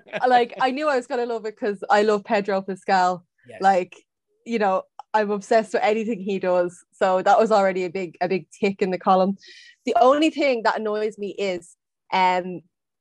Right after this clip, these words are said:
Speaker 2: I remember Phil playing the game, and I
Speaker 1: Mm.
Speaker 2: remember as he was playing, him explaining the storyline to me.
Speaker 1: Oh,
Speaker 2: So the more I
Speaker 1: shit.
Speaker 2: watch, it's starting to come back in flashes
Speaker 1: Oh,
Speaker 2: what he was
Speaker 1: no.
Speaker 2: saying.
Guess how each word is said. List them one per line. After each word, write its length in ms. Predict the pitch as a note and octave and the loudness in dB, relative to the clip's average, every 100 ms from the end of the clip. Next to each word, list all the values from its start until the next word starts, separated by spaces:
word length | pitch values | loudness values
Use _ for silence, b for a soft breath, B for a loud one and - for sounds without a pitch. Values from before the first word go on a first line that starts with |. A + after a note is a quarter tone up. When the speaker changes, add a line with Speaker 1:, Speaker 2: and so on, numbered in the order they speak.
| _ | _
Speaker 2:
I 120 | A3+ A#3+ | 2 4
remember 320 | C#4 B3 A3+ | 4 0 -2
Phil 360 | - G#3 G#3 | -4 -4 -4
playing 260 | A3 A3+ G#3+ | -4 -6 -6
the 60 | G3 | -6
game, 360 | F#3 F3+ B3+ - - _ - | -4 -2 -4 -8 -18 _ -12
and 100 | F3 | -4
I 40 | G#3+ | -2
Speaker 1:
Mm. 60 | |
Speaker 2:
remember 380 | G#3 A3 A3 A3 F#3+ | 0 0 0 -2 -2
as 220 | G#3 G3+ | -4 -4
he 140 | A#3 G#3 | -8 -6
was 120 | G3 | -6
playing, 380 | - G3+ G3+ G#3+ | -2 2 2 0
him 160 | G#3 | -4
explaining 520 | G3+ - - G3 G3 F#3+ | -6 -4 2 4 4 2
the 80 | |
storyline 600 | G3 - F#3 G3+ A3+ A#3+ B3 | 0 0 2 4 6 4 0
to 120 | C4+ | -2
me. 180 | D4 - | -4 -4
Speaker 1:
Oh, 60 | D4 | -14
Speaker 2:
So 220 | - A#3 | -2 0
the 160 | G#3 G#3 | 2 4
more 300 | G3+ A3 A#3 | 4 6 6
I 60 | |
Speaker 1:
shit. 100 | A3+ | 6
Speaker 2:
watch, 460 | F#3 C#4 - - - B B | 4 0 -6 -16 -16 B B
it's 200 | A#3 - | -6 -4
starting 340 | - A3 A3+ A#3 | -2 -2 -2 -6
to 80 | |
come 240 | - B3 A#3 | -6 -4 -4
back 220 | A3+ - | -4 -4
in 100 | G#3 | -8
flashes 600 | - G3+ G#3+ - B3 A3 _ _ _ - | -4 -4 -4 -6 -6 -6 _ _ _ -14
Speaker 1:
Oh, 40 | A#3+ | -4
Speaker 2:
what 180 | A3+ A#3+ | -2 0
he 80 | |
was 180 | G#3+ A#3+ | 0 2
Speaker 1:
no. 140 | F#3+ F#3 | 2 2
Speaker 2:
saying. 380 | F#3+ B3 C4+ | 4 4 2